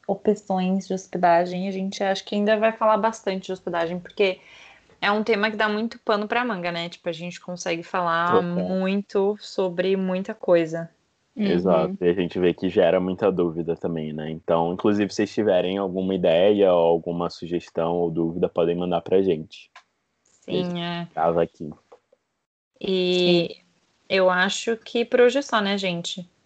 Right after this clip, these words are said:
Speaker 2: Sim.
Speaker 3: Uhum.
Speaker 1: Então, vamos com o meu clássico. Segue lá a gente nas redes sociais. Como o Gus falou, se vocês tiverem alguma dúvida, é só mandar pra gente no arroba Dream Eight Brasil, nosso Instagram, o nosso Facebook, o nosso Pinterest, Dream Eight Brasil também.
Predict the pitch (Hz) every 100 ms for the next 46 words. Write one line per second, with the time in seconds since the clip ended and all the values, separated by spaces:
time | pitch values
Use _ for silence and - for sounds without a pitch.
0 | _ - 123 117 110 107 110 _ - 262
1 | 214 220 214 214 - 208 175 175 185 190
2 | - - - 190 190 - 202 196 190 190
3 | 185 208 202 226 - - 226 202 175 175
4 | 175 175 175 175 180 170 170 - 175 233
5 | 240 - 190 180 180 180 175 175 180 175
6 | 175 170 170 160 165 170 190 226 214 202
7 | 196 180 175 175 185 175 175 175 - 180
8 | 170 175 165 170 160 170 160 - 170 165
9 | 180 277 277 196 - - 175 170 190 -
10 | _ - - - - - 196 196 - 202
11 | 202 220 277 302 262 196 190 - 226 220
12 | 226 208 202 - 190 190 175 180 185 185
13 | 180 185 185 180 175 208